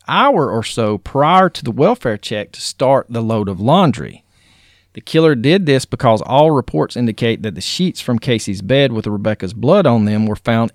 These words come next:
in the washing machine. No one except the killer would have had the motive to return to Casey's house and start another load of bloody laundry.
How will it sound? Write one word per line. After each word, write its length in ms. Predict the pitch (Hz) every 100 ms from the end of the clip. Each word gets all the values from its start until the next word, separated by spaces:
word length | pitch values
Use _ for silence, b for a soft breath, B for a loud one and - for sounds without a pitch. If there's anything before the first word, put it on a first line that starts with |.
| -
in 260 | 117 113
the 60 | 107
washing 400 | 101 131 120 101
machine. 440 | 92 95 82 69 _ _ _ _
No 280 | - 95 127
one 240 | 156 180
except 320 | 185 - 180 160
the 80 |
killer 320 | 170 165 127 117
would 160 | 113
have 180 | 123 123
had 240 | 127 123
the 80 | 117
motive 380 | 123 123 110 101
to 120 | -
return 540 | 95 - - 131 180 190
to 220 | - 185
Casey's 420 | 185 180 196 180
house 400 | 156 104 101 - b b b b
and 140 | 113
start 340 | - - 123 -
another 460 | 117 107 120 165
load 340 | 165 147 135 131
of 200 | 127 107
bloody 280 | 117 117 110
laundry. 600 | 117 127 110 80 -